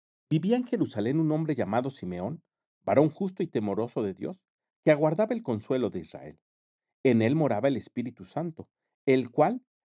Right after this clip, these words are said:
le había revelado que no moriría sin haber visto antes al Mesías del Señor. Movido por el Espíritu,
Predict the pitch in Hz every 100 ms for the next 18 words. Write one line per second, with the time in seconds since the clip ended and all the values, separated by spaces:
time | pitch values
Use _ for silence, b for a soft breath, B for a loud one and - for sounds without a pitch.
0 | _ 147 160 160 214 247 262 208 139 170
1 | 196 - 120 160 180 123 107 160 156 123
2 | 110 131 147 165 - 135 139 147 156 120
3 | 98 92 - 131 101 87 80 - 82 82
4 | _ _ _ _ _ _ _ _ 139 123
5 | 131 160 170 180 180 160 - 180 - 160